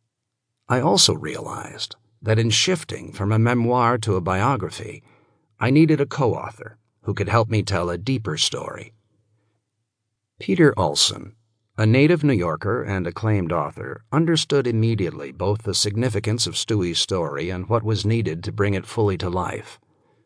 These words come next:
Not only did Peter know the terrain, from having written about poker and gambling for magazines like Esquire, Details, and Playboy, but he is a poker player himself, who has competed in the final event of the World Series of Poker.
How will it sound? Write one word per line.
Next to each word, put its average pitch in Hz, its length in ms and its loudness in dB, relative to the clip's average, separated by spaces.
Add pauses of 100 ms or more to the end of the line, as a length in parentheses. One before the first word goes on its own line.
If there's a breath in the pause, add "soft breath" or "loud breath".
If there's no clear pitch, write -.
(400)
Not 156 220 4
only 135 360 4
did 90 240 0
Peter 110 320 2
know 95 180 2
the 87 120 -4
terrain, 92 800 -4
from 92 200 -2
having 90 280 0
written 110 280 0
about 78 320 -2
poker 85 400 0
and 82 160 -4
gambling 82 540 -2
for 80 120 -6
magazines 92 760 0
like 80 300 -6
Esquire, 87 640 -2
Details, 92 680 -2
and 73 280 -8
Playboy, 104 600 -2 (720 soft breath)
but 131 140 0
he 151 120 4
is 147 140 6
a 147 60 4
poker 156 340 0
player 107 360 2
himself, 101 760 -2 (440)
who 120 140 0
has 113 200 4
competed 127 500 2
in 110 100 2
the 98 60 -2
final 113 420 -2
event 98 320 -2
of 104 60 -2
the 98 80 -4
World 95 300 -2
Series 73 420 -2
of - 140 -8
Poker. - 440 -8